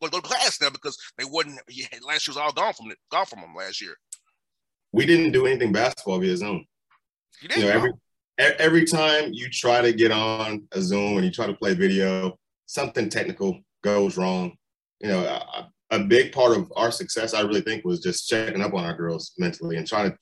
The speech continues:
Speaker 2: trying to keep it light. Um, and then when we got a chance to get on the floor, we got after it. But we did, we, we do a thing called Empower Hour.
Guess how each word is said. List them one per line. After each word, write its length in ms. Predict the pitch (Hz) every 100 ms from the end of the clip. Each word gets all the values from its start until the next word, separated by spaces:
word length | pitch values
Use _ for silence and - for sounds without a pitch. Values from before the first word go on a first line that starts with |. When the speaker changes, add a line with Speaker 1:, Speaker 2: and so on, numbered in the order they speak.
| -
Speaker 2:
trying 140 | 123
to 40 | 139
keep 160 | 113
it 60 | -
light. 340 | 90 92 92 - _ _ -
Um, 440 | 92 87 80 - -
and 100 | 98
then 100 | 95
when 220 | 95 95
we 60 | 95
got 160 | 101
a 20 |
chance 220 | 92 104 95
to 60 |
get 100 | 95
on 40 | 90
the 120 | 82
floor, 180 | 110 95
we 60 |
got 120 | 85
after 320 | 90 113 - 85
it. 80 | - -
But 220 | 87 - _ _ _
we 160 | 98 117
did, 280 | 120 104 110
we, 100 | 117
we 120 | 127
do 160 | 139
a 40 | 123
thing 200 | 120 110
called 140 | 101
Empower 440 | 85 90 98 85 78
Hour. 140 | -